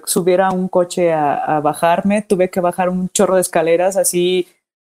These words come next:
no podía apoyar mi pie, fue horrible y, pues, como me enojé y me lastimé y demás, dije, "No vuelvo a ir". Pero, pues, sí, obviamente sí.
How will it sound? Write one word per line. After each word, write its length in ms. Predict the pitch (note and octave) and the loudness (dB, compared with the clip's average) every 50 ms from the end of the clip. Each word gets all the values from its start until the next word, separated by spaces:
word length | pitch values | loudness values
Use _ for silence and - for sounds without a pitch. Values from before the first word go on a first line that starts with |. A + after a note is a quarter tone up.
| _ _ _ _ - | _ _ _ _ 0
no 260 | G3 G3 G#3 G3 G3+ | 4 4 4 4 4
podía 220 | G3+ G#3+ G3+ G3 F#3 | 2 2 4 2 2
apoyar 360 | F#3 F#3 F3+ F3+ E3+ E3+ D#3+ | 2 2 2 2 2 0 -2
mi 120 | F3 E3 | -4 -6
pie, 320 | D#3+ - F#3 F#3 F3+ F#3+ G3 | -4 0 0 2 2 2 0
fue 280 | - - F#3+ F#3+ G3 | 2 2 2 4 4
horrible 640 | F#3 F3+ - - G3+ G#3 G#3 G#3 A3+ A3+ A#3+ B3 - - | 4 2 2 2 2 2 2 2 2 2 4 2 2 2
y, 340 | E3+ F3+ E3+ F3 F3 E3+ E3+ | 0 0 0 2 0 0 -2
pues, 240 | - - E3+ E3 - _ - | -4 -4 -4 -4 -4 _ -2
como 220 | F3+ E3+ E3 F3 | 0 2 2 4
me 120 | G3 F#3+ | 4 4
enojé 460 | F#3+ F#3 F3+ - - G3 F#3 F#3+ G#3 G#3+ | 2 2 0 0 2 2 2 2 2 0
y 40 | G3 | 0
me 500 | F#3 F3 E3 D#3 D3+ D3 C#3+ C#3 C#3 _ _ _ _ | -2 -4 -4 -4 -4 -4 -6 -8 -10 _ _ _ _
lastimé 460 | - D#3+ - - - F#3 D#3 D#3 F3 F3+ | -2 0 0 0 -2 -4 -2 0 0 0
y 40 | |
demás, 240 | F#3+ F3 F#3 F#3 F3+ | 0 0 -2 -2 -4
dije, 200 | - F#3 - E3 D#3+ | -4 -4 -4 -4 -2
"No 160 | E3 E3 E3 | -2 -2 0
vuelvo 260 | F3 E3+ E3 D#3 D#3 | 0 0 0 0 2
a 60 | D#3 | 2
ir". 320 | F3+ A3+ D4+ E4+ - _ _ _ _ _ _ _ _ _ _ _ _ | 2 2 2 0 -2 _ _ _ _ _ _ _ _ _ _ _ _
Pero, 260 | - G3 G3 F#3+ F#3 F#3+ | 0 2 2 2 0 -2
pues, 160 | F#3 F3+ - | -4 -4 -2
sí, 220 | - F#3 D#3+ D#3 D3+ | -2 0 0 0 0
obviamente 380 | D3 D#3 D3+ D3+ C#3+ D3 - | -2 -2 -4 -4 -6 -6 -6
sí. 320 | - - - D3+ D3+ - | -6 -6 -6 -6 -8 -10